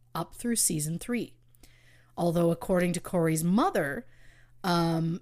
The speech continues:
Anne said that Corey began using drugs again after he landed his role on Glee. She said, quote, "He wasn't ready for the Hollywood world.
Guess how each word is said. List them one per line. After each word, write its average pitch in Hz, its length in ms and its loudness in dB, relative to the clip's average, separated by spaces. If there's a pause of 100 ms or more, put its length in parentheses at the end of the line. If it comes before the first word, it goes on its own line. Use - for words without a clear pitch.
(100)
Anne 285 360 2
said 170 340 2
that 170 160 -2
Corey 220 380 0
began 180 420 0
using 170 320 0
drugs 220 340 -2
again 175 460 0 (380)
after 196 320 -2
he 233 160 4
landed 165 380 2
his 165 180 -2
role 220 320 4
on 175 180 2
Glee. 196 400 2 (140)
She - 160 -8
said, 185 240 -2
quote, 190 300 0
"He - 200 -8
wasn't 190 460 0
ready 180 240 0
for 180 120 -6
the 165 100 -4
Hollywood 175 500 -2
world. 214 420 2